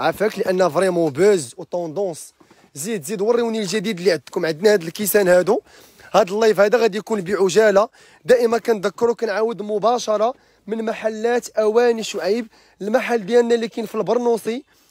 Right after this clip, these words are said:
كاينه اثمنه خياليه زوينه، نفس السلعه اللي كتشوفوا راه كاينه متوفره.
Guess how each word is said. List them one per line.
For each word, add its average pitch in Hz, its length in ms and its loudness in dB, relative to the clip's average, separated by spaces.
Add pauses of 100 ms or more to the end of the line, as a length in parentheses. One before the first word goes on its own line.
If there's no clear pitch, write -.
(120)
كاينه 233 200 0
اثمنه 226 440 -2
خياليه 220 840 2
زوينه، 220 540 2 (360)
نفس 233 260 -2
السلعه 214 200 2
اللي 240 160 0
كتشوفوا 240 520 0
راه 233 80 4
كاينه 240 300 -2
متوفره. 226 540 0